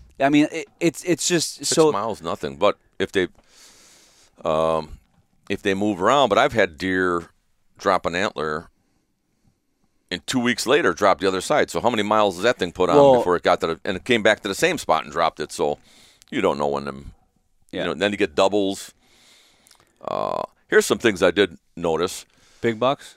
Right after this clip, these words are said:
Speaker 2: Um,
Speaker 1: Antlers at the same time?
Speaker 2: I've seen antler, I've, I've got antlers at the same time. I got a couple of pretty big ones at the same time. But when they're starting, you'll see fresh rubs starting to develop.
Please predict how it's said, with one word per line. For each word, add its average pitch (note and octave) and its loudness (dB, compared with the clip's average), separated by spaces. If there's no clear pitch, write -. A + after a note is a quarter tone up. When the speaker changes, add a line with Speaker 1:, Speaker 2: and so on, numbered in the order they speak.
Speaker 2:
Um, G#1+ -6
Speaker 1:
Antlers G#2 -6
at G2+ -8
the F2+ -16
same G#2 -8
time? A2 -8
Speaker 2:
I've G2+ -4
seen G2 -6
antler, D#2+ -4
I've, - -12
I've D#2+ -6
got D#2 0
antlers D#2 -6
at - -18
the B1+ -16
same E2+ -6
time. B2+ -6
I D#2+ -6
got - -8
a D2 -14
couple - -6
of - -20
pretty G2 -6
big A#2 -2
ones G#2 -4
at C#2+ -18
the - -16
same E2+ -4
time. E2 -2
But E2 -4
when F2+ -4
they're A2 4
starting, C#3 0
you'll A2+ 2
see C3 -4
fresh A2 0
rubs G2 2
starting E2+ 0
to D#2+ -4
develop. D2 0